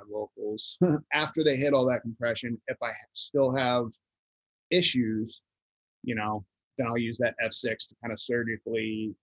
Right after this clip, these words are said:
dynamically dial out those frequencies. Past that, um, I'll use the Waves X Feedback, um, every day, man. That's one of the first things that I do when I get the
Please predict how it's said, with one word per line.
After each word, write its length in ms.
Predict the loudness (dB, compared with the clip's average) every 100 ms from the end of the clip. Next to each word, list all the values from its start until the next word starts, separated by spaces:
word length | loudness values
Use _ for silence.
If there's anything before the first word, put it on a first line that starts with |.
| -4
dynamically 880 | -2 0 0 2 0 -2 -8 -8 -4
dial 300 | -2 0 -2
out 240 | -8 -14 -20 _ _ _ _ _ _
those 540 | -4 -2 -4 -6 -12 -18 _
frequencies. 720 | -4 -4 -8 -10 -12 -14 -20 _ _ _ _ _ -10 -10 _ -4
Past 300 | 0 0 2
that, 320 | 2 2 0 -2 _ _ _ _ _ _ -6
um, 500 | -4 -2 -2 -2 -2 0
I'll 140 | 2
use 560 | 4 4 4 2 0 -2
the 540 | -4 -2 0 0 0 -2
Waves 560 | -2 0 2 0 -2 -4
X 180 | -6 -2
Feedback, 480 | 4 4 6 4 4 -2 _ _ _ _ _
um, 500 | -6 -2 0 0 -2 -6 _ _ _ _ _ _ _ 0
every 260 | 4 4
day, 240 | 4 4 0
man. 240 | 0 -2
That's 400 | -2 -2 -6 -12 -14
one 200 | -2 2
of 60 | 2
the 120 | 0 0
first 260 | -2 0
things 260 | 0 0 2
that 120 | 2
I 80 | 2
do 480 | 2 2 2 2 0
when 160 | 0 -2
I 60 |
get 180 | -2
the 80 | -4